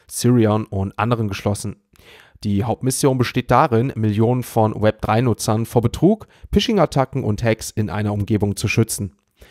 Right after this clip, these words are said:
Das Unternehmen hat nach eigenen Angaben eindrucksvolle Zahlen vorzuweisen, darunter die Überprüfung von mehr als vierhundertfünfzig Millionen Transaktionen, die Abwehr von eins Komma zwei Millionen schädlichen Angriffen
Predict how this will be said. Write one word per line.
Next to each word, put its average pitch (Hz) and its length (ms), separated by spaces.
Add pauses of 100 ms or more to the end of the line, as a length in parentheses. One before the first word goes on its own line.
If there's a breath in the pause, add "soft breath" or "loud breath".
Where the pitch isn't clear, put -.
(280 soft breath)
Das 110 160
Unternehmen 107 480
hat 110 220
nach 110 220
eigenen 113 260
Angaben 117 500
eindrucksvolle 127 760
Zahlen 160 320
vorzuweisen, 110 720 (320 loud breath)
darunter 127 340
die 156 80
Überprüfung 139 580
von 120 360
mehr 113 200
als 110 240
vierhundertfünfzig 165 840
Millionen 117 380
Transaktionen, 110 720 (280 loud breath)
die 98 120
Abwehr 208 320
von 202 240
eins 208 240
Komma 101 240
zwei 110 240
Millionen 107 400
schädlichen 117 420
Angriffen 139 560